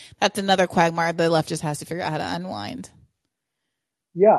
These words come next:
Speaker 2: a-, a-, and one last quick point. Nina Turner, I'm sorry, I'm sorry, but, you know, as much as I have problems with some of the things she said, et cetera, but anyone who's gonna work for the Democratic Party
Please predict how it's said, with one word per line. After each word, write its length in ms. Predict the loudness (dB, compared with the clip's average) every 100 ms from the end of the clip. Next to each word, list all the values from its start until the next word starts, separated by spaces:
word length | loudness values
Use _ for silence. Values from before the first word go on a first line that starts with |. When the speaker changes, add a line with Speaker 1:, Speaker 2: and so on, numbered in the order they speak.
| 4
Speaker 2:
a-, 60 |
a-, 320 | 2 6 6 6
and 340 | 4 0 6
one 180 | 8 10
last 260 | 10 10 8
quick 200 | 4 8
point. 360 | 8 8 8
Nina 260 | 6 6 6
Turner, 300 | 4 4 4
I'm 100 | 0
sorry, 540 | 2 8 8 8 4
I'm 160 | -2 -4
sorry, 420 | -2 2 4 4
but, 240 | 0 -2
you 80 | 0
know, 160 | 2 2
as 80 | 0
much 140 | -6
as 80 | -4
I 100 | -4
have 140 | -2
problems 340 | 2 2 2 -6
with 100 | -8
some 120 | -8
of 60 |
the 60 | -8
things 160 | -12 -14
she 120 | -8
said, 160 | -4 -4
et 120 | 0
cetera, 300 | 2 4 2 -8 _
but 120 | -10 -10 _ -2 -2
anyone 320 | 0 -4 -6
who's 120 | -6
gonna 200 | -2 -2
work 300 | 0 0 -2 -6
for 80 | -10
the 80 | -8
Democratic 680 | -2 0 0 4 2 2
Party 480 | 4 4 4 -2 -6